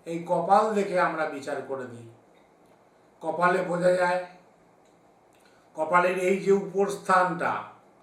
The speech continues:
কপাল আপনাকে বোঝাই, পেন্সিল দিয়ে বোঝাচ্ছি, কপালের এই যে জায়গাটা, এই যে জায়গাটা, এই উঁচু স্থানটা, এর উপরটাকে বলা হয় রবি স্থান।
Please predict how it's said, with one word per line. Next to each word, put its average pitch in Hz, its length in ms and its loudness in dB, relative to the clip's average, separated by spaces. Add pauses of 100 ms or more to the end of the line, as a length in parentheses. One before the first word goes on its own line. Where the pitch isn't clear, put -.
(140)
কপাল 151 540 0
আপনাকে 156 360 -8
বোঝাই, 143 420 -4 (1080)
পেন্সিল 170 480 -8
দিয়ে 165 100 -4
বোঝাচ্ছি, 147 640 -8 (840)
কপালের 165 680 -2 (800)
এই 196 300 0
যে 190 480 0 (300)
জায়গাটা, 147 680 0 (1040)
এই 180 220 -6
যে 175 160 -2
জায়গাটা, 147 560 0 (800)
এই 180 400 -2
উঁচু 202 280 -10
স্থানটা, 165 640 0
এর 175 140 -4
উপরটাকে 180 600 -4
বলা 139 240 -6
হয় 147 260 0 (320)
রবি 175 380 -2
স্থান। - 460 -6